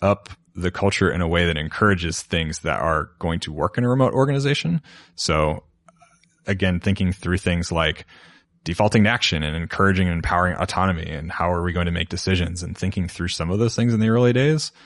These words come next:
Um, being explicit about writing down and sharing all the work that you do and building it a habit into the organization to, uh, write down everything <laughs> that's done and share that with colleagues as opposed to relying on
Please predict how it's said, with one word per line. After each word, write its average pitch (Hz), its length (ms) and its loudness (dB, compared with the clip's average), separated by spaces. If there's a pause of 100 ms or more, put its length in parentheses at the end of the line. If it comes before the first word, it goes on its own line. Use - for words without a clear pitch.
(320)
Um, 85 420 2 (1400)
being 101 220 6
explicit 95 340 2
about 82 180 2
writing 90 260 2
down 87 300 2
and 80 120 -2
sharing 85 460 0 (120)
all 87 160 0
the 82 80 -6
work 67 200 -8
that - 160 -2
you 113 100 0
do 123 200 2
and 87 180 -4
building 92 300 0
it 87 80 -4
a - 60 -6
habit 85 320 -2
into 87 120 -2
the 85 120 -2
organization 87 640 -2
to, 78 400 0 (460)
uh, 76 320 -2 (460)
write 87 280 -2
down 82 320 0
everything 98 480 2 (140)
<laughs> - 120 -6
that's 92 220 -4
done 110 500 0
and 87 180 0
share 95 280 2
that 104 200 0
with 95 260 -4
colleagues 95 420 0
as 90 100 0
opposed 85 340 -2
to 87 60 -2
relying 82 400 0
on 85 300 -2